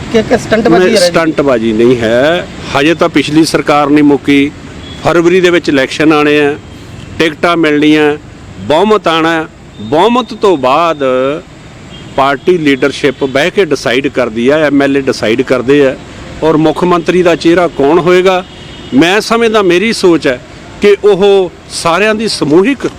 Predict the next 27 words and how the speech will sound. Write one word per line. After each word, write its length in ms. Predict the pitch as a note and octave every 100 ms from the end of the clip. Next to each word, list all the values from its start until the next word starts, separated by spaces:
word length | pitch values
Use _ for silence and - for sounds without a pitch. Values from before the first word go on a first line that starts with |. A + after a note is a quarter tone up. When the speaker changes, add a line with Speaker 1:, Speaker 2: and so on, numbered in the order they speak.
| - - -
Speaker 2:
ਜਿਹੜਾ 240 | E3 G3
ਡਿਸੀਜਨ 440 | F3 D3+ - G3+ G#3+
ਹੋਏਗਾ 440 | F3 E3 F3 D#3+ - -
ਉਹਦੇ 160 | F3+ F#3
ਹਿਸਾਬ 300 | G3 F#3 C#3+
ਨਾਲ 180 | D3 E3
ਬਣ 200 | D3+ D#3+
ਜਾਏਗਾ। 300 | F#3+ G#3+ A3 - - - -
ਲੇਕਿਨ 340 | F#3 A3+ G#3+ - - - - - - - -
ਮੁੱਖ 280 | C#3+ E3 -
ਮੰਤਰੀ 460 | F#3+ F3+ - G3 G3
ਸਰਦਾਰ 480 | - D#3+ D3 E3
ਚਰਨਜੀਤ 540 | D#3+ D#3+ E3+ F3 F3+ -
ਸਿੰਘ 240 | - F#3 E3
ਚੰਨੀ 300 | D#3+ D#3+ E3+
ਕੋਲ 220 | - E3+
ਸਿਰਫ 320 | - F#3+ F#3
ਦੋ 240 | F3+ D3+ D#3+
ਤਿੰਨ 200 | D#3+ E3
ਮਹੀਨੇ, 400 | E3 C3 C3 C3+
ਅ, 640 | - - - - C3+ C3+
ਵਕਤ 300 | C3 C#3 - B2
ਹੈ 100 | D#3
ਕੰਮ 260 | E3 B2 A#2
ਕਰਨ 300 | A2 G2+ G2
ਦਾ 100 | G2 - - - - - -
ਔਰ 500 | D#3+ F#3 G3 G3+ G3+